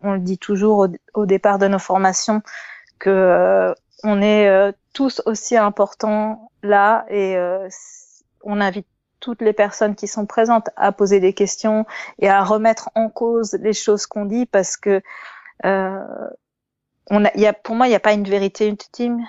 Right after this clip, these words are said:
Il y a un chemin, il y a une explication pourquoi on dit certaines choses.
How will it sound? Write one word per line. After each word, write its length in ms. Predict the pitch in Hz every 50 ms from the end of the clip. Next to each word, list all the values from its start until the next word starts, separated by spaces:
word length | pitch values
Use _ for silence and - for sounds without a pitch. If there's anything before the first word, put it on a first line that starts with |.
| - 220
Il 40 |
y 60 | 208 196
a 60 | 175
un 80 | 180 180
chemin, 540 | - - - 214 202 208 214 226 233 240 254
il 80 | 226
y 40 | 185
a 40 | 180
une 120 | 180 185
explication 800 | 196 196 - - - 214 - 226 220 190 - - - 220 220 214
pourquoi 300 | 208 - 202 - - 214
on 120 | 208 202 202
dit 120 | 196 196
certaines 420 | - - 196 185 - 202 202 196
choses. 460 | 185 - - 226 226 247 233 214 185